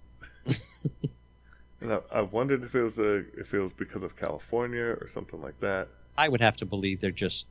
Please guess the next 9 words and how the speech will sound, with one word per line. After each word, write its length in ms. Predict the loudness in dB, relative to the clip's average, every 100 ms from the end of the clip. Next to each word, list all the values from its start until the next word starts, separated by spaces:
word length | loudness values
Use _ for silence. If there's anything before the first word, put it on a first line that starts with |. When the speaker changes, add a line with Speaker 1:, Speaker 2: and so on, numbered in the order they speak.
| -4
Speaker 3:
you 80 | -2
know, 260 | 0 -4 -10 -20 -20 -20 -20 4
getting 280 | 4 6 0
along, 300 | -2 -4 -6 2
going 240 | 6 6
along 240 | 4 2 0
to 60 |
get 180 | -2 -4
along. 300 | -2 -8 -8